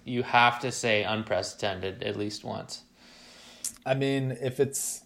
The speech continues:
Speaker 2: if there's a rec-, there is a recipe to, to greatness and to good commercials, and obviously everyone has to follow the same recipe in order to get there. There's the basics. You need flour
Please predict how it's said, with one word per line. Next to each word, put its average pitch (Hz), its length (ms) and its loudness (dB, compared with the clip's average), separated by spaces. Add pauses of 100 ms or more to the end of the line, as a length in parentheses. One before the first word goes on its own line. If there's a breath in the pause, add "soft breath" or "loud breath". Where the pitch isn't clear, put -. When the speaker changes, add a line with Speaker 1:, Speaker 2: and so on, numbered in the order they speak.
(320)
Speaker 2:
if - 120 -12 (200)
there's 151 180 8
a 151 80 8
rec-, 170 400 6
there 180 160 8
is 180 100 6
a 165 60 6
recipe 135 600 6
to, 120 240 0
to 110 180 -4
greatness 113 480 4
and 107 160 -2
to 113 100 -2
good 107 240 -2
commercials, 104 600 -6
and 107 100 -6
obviously 107 840 0
everyone 127 400 6
has 110 220 0
to - 100 -4
follow 107 260 2
the 95 140 -6
same 107 420 -2
recipe 101 580 -4
in 95 80 -6
order 95 220 -6
to 92 100 -8
get 92 320 -8
there. 95 140 -2
There's 139 220 6
the 135 80 4
basics. 117 480 0
You 143 80 0
need 135 180 2
flour 120 600 4